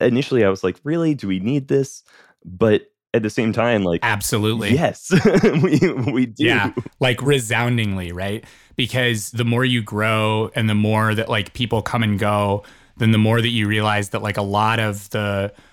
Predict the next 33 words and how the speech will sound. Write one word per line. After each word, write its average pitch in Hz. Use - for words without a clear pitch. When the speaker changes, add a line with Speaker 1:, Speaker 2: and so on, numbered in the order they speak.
Speaker 2:
a 147
lot 180
of 156
the 117
kind 143
of, 113
like, 117
the 113
why 98
is, 101
it 135
can 170
be 160
kind 160
of 135
ephemeral 120
and 113
it 110
can 127
be, 123
like, 117
in 139
people's 120
brains, 107
Speaker 1:
Mm-hmm. 98
Speaker 2:
but 107
it's 101
not, 127
like, 107
written 101
out 107
anywhere, 85
right? 107